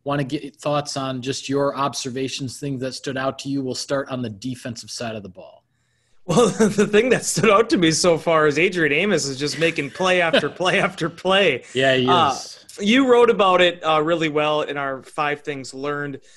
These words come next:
Speaker 2: story on Tuesday. I touched on it again in our Five Things Learned story on Wednesday. And honestly, Mike, there's just, there's so many good things you can say about Adrian Amos right now. Because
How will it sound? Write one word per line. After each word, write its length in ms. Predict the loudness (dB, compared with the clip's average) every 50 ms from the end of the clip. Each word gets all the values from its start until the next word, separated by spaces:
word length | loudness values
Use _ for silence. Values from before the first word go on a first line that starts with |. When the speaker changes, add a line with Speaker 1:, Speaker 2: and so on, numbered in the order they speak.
| -20 _ _ _ _ _ -14
Speaker 2:
story 600 | -12 -10 -2 0 2 4 4 2 2 0 0 -2
on 300 | -2 -4 -8 -8 -10 -12
Tuesday. 580 | -14 -8 -6 -4 -4 -4 -4 -2 0 0 0
I 120 | 0 0 -4
touched 420 | -4 -4 -6 -4 -4 -4 -6 -4
on 120 | -4 -4 -4
it 120 | -6 -8
again 380 | -8 -6 -4 -2 -2 -2 -4 -4
in 80 | -6
our 120 | -6 -8 -8
Five 360 | -4 -4 -2 -2 -2 -4 -6
Things 260 | -8 -10 -10 -10 -10
Learned 320 | -8 -8 -6 -6 -8 -10
story 400 | -10 -8 -6 -4 -4 -4 -4 -4
on 260 | -6 -8 -10 -12 -10 -8
Wednesday. 600 | -6 -4 -4 -4 -6 -4 -2 -2 -2 -2 -4 -6 -10 -20 -20 -20 -20 -20 -14 _ 2
And 200 | 2 2 2 2 -2
honestly, 500 | -2 0 2 0 0 0 0 0 0 0
Mike, 400 | 0 0 0 0 -2 -2 -4 _ -10
there's 300 | -2 2 2 2 2 2
just, 380 | -2 -2 -2 -2 -6 -8 -12 -12
there's 220 | -10 -8 -6 -2
so 100 | 0 0
many 140 | 0 0 -4
good 260 | 0 0 -2 -2 0
things 240 | -4 -4 -4 -4 -6
you 60 | -8
can 120 | -8 -10 -10
say 200 | -8 -6 -6 -4
about 200 | -4 -4 -4 -4
Adrian 360 | -6 -6 -6 -8 -10 -10 -10
Amos 340 | -12 -12 -12 -12 -12 -10 -10
right 180 | -10 -10 -10
now. 300 | -10 -10 -10 -10 -12 -14 -18 -20 -20 -20 -20 -20 -20 -12 -8
Because 500 | -6 -2 2 2 2 2 0 -4 -10 -12